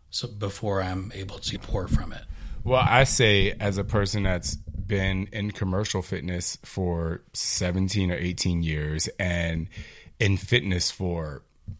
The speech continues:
Speaker 2: I mean, twenty-five years, I didn't experience, beyond sports, a-, as an adult, I didn't experience having a coach of any sort until I started playing tennis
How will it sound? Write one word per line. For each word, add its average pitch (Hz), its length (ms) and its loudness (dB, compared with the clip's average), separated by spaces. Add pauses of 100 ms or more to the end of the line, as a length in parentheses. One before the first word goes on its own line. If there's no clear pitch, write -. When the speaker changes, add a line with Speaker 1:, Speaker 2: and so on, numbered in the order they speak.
Speaker 2:
I 92 80 -4
mean, 85 240 -4
twenty-five 98 720 2
years, 67 440 -6 (380)
I 123 120 6
didn't 160 320 6
experience, 131 1120 0
beyond 123 420 2
sports, - 720 -2 (220)
a-, 104 200 -8
as 101 180 -4
an 98 100 -4
adult, 87 640 0 (100)
I 107 80 4
didn't 110 280 4
experience 98 760 0 (140)
having 95 760 0 (760)
a 101 120 4
coach 113 420 2
of 95 140 0
any 95 240 0
sort 82 600 -4 (200)
until 101 320 2
I 95 100 2
started 98 360 0
playing 90 280 0
tennis - 600 -2